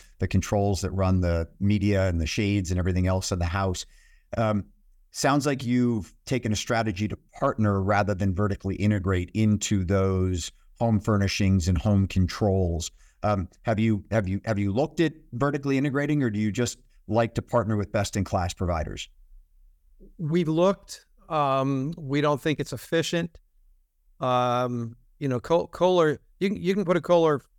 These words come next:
Speaker 2: faucet in any house in the country, probably any house in the world. And we build in, you know, twenty-four states and don't have that sort of, um, you know, bandwidth. It just wouldn't make sense for us.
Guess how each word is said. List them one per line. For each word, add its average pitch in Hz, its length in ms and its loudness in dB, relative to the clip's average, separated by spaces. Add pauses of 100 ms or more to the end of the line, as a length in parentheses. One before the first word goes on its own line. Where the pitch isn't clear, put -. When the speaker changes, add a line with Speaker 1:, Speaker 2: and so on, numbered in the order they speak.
(340)
Speaker 2:
faucet 156 480 0
in 131 120 -4
any 135 180 0
house 135 320 -2
in 120 60 -4
the 113 60 -4
country, 135 440 0
probably 123 260 0
any 127 140 -2
house 127 180 0
in 117 80 -4
the 117 80 0
world. 113 560 -2 (560)
And 156 140 -2
we 165 100 0
build 156 320 2
in, 143 380 0 (180)
you 147 140 -8
know, 131 80 -2
twenty-four 139 480 -2
states - 480 -2
and 120 100 -4
don't 127 200 -2
have 123 240 -2
that 123 180 0
sort 127 260 -2
of, 110 180 -4 (680)
um, 117 580 -2 (380)
you 127 80 -2
know, 117 300 -2 (400)
bandwidth. 127 560 0 (280)
It 139 140 -6
just - 220 -6
wouldn't 151 260 0
make 139 220 0
sense 139 360 -2
for 127 280 -2
us. 127 340 -2